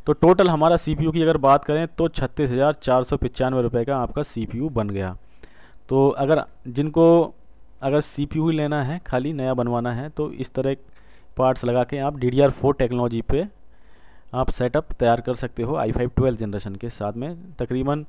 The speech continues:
इन पार्ट्स की कीमत ऑनलाइन छत्तीस हज़ार चार सौ पचानवे रुपये बैठी आज की कीमत।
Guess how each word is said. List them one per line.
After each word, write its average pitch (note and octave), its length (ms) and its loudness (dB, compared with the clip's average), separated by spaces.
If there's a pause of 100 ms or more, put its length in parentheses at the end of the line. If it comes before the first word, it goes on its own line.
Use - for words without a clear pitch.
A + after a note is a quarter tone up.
(280)
इन B2 140 -6
पार्ट्स B2 280 4
की C3 80 -6
कीमत B2+ 320 -4 (120)
ऑनलाइन B2+ 420 2
छत्तीस C3+ 360 -2
हज़ार A#2 260 2
चार A#2 280 0
सौ C3 200 -6
पचानवे A2+ 440 -4
रुपये C3+ 280 -6 (680)
बैठी A2 500 0
आज G#2 200 -6
की A#2 200 -12 (140)
कीमत। F2 260 -12